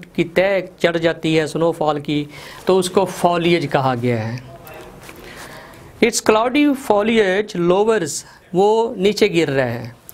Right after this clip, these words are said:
lower हो रहा है। Ahead, ahead in front of the poet, shelf above shelf, layers after layers, te दर तह, तह दर तह जो है वो नीचे आ रहा है। Its silence I hear and obey,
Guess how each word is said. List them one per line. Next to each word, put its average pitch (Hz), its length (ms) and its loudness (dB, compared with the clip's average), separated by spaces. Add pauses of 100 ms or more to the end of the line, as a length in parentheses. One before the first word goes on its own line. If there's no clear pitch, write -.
lower 190 280 4
हो 151 160 0
रहा 131 120 -2
है। 117 140 -8 (400)
Ahead, 160 480 0 (360)
ahead 190 420 0
in 180 160 -2
front 190 340 0
of 170 120 -2
the 170 180 0
poet, 160 320 0 (1040)
shelf 269 500 0
above 180 380 2
shelf, 208 380 0 (320)
layers 269 440 2
after 226 300 2
layers, 151 360 0 (360)
te 240 200 2
दर 196 200 0
तह, 156 300 0 (500)
तह 190 160 2
दर 190 160 2
तह 175 240 -2
जो 170 120 0
है 165 120 0
वो 156 200 0
नीचे 170 460 0 (160)
आ 147 160 2
रहा 139 220 -2
है। 120 240 -6 (460)
Its 160 120 2 (100)
silence 240 500 0
I 208 100 2
hear 208 340 2
and 208 200 -2
obey, 180 340 0